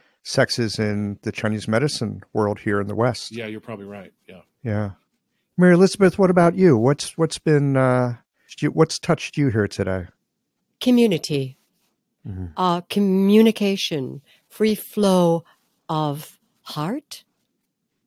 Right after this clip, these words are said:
Speaker 3: questions, mind, spirit, a sense of not even thinking about or worrying about, uh, speaking with someone else, being comfortable in this, uh, exploration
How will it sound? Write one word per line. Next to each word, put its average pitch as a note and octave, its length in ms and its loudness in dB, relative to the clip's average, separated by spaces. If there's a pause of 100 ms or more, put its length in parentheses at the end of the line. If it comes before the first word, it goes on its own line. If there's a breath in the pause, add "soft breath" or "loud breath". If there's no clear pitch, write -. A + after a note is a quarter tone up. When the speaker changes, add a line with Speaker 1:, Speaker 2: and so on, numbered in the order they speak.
(180)
Speaker 3:
questions, A3+ 640 -6 (120)
mind, D#3+ 600 -10 (240)
spirit, G3 640 -4
a D#3+ 60 -8 (120)
sense D#3 400 -4
of C#3 380 -10 (500 soft breath)
not D3 280 -4
even C#3 420 -4 (360)
thinking G#3+ 460 -4
about G#3 460 -6 (640)
or D3 120 -2
worrying G3+ 460 -4
about, A3+ 480 -10 (120)
uh, F#3+ 180 -6
speaking G#3 520 -2
with G3 200 -4
someone F#3 260 -2
else, E3+ 260 -4 (200 loud breath)
being G3 240 4
comfortable G#3+ 800 -8 (580)
in F#3 200 2
this, F3 380 -4 (580)
uh, E3 220 -4
exploration D#3+ 1000 -4